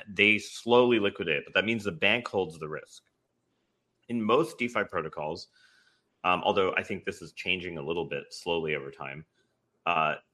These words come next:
the protocols themselves, especially the ones from twenty nineteen and twenty twenty, when there was no on-chain liquidity, can't hold positions. They, you, you should basically think of them as, like, they can't hold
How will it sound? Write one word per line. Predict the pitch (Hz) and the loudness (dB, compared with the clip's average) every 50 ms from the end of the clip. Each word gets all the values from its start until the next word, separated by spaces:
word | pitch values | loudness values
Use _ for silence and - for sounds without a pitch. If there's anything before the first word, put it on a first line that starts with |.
| _ _ _ _ _ | _ _ _ _ _
the | 104 113 | -6 -6
protocols | 107 - 135 139 160 160 165 151 139 | 0 2 2 2 2 2 0 -2 0
themselves, | 135 113 104 - 123 - 101 87 85 | -2 -4 -2 2 4 4 4 4 2
especially | 85 - - - 123 123 135 - - 127 117 110 101 | -4 -10 0 4 4 4 4 4 0 -2 0 0 2
the | 92 92 | 2 0
ones | 87 85 85 85 82 82 - | 0 0 -2 -2 -4 -6 -8
from | - - 82 80 76 76 76 76 - - | -6 -4 -2 -2 -2 -4 -8 -14 -16 -12
twenty | - - 90 87 82 | -6 -4 -4 -2 -2
nineteen | 80 78 78 - - 82 | -4 -6 -6 -8 -8 -8
and | 76 76 | -8 -8
twenty | - - 82 82 85 | -6 -6 -6 -6 -6
twenty, | 82 - 139 143 127 | -2 -2 0 0 0
when | 107 95 92 87 | 0 -2 -2 -2
there | 82 80 | -2 -2
was | 80 78 78 - - | -2 -4 -6 -8 -12
no | 90 92 95 95 92 85 82 | -4 0 2 2 4 2 2
on-chain | 73 80 82 80 - 85 78 78 | -2 -4 -4 -6 -6 -8 -8 -8
liquidity, | 82 - - 131 123 110 98 92 85 82 - - _ _ _ _ _ _ _ _ _ _ _ - | -8 -4 -2 -2 0 0 0 0 -2 -2 -4 -8 _ _ _ _ _ _ _ _ _ _ _ -6
can't | - 131 123 120 113 - - - - _ _ _ _ _ _ _ _ _ _ _ _ _ _ | 2 6 6 6 6 6 2 -4 -18 _ _ _ _ _ _ _ _ _ _ _ _ _ _
hold | - - - 117 117 113 107 101 95 80 78 - | -8 2 6 8 8 8 8 6 4 0 -4 -12
positions. | - 98 82 87 82 - - - - - - | -14 -6 -4 -4 -4 -4 -8 -14 -18 -10 -6
They, | 85 80 | -4 -4
you, | 76 80 90 90 | -4 -4 -6 -8
you | 85 85 | -10 -8
should | - - 95 82 | -8 -6 -2 0
basically | 95 98 - 104 | 0 0 0 -2
think | 101 - 98 85 | -2 -2 -2 -4
of | 95 85 | -2 0
them | 85 85 82 80 | 0 2 2 0
as, | 78 - | -4 -4
like, | 80 78 76 - | -4 -4 -4 -2
they | - 87 | -4 -6
can't | - - 110 104 - - - | -4 -2 -2 -2 -2 -2 -2
hold | - 104 98 95 95 82 76 | 0 2 4 4 2 2 -2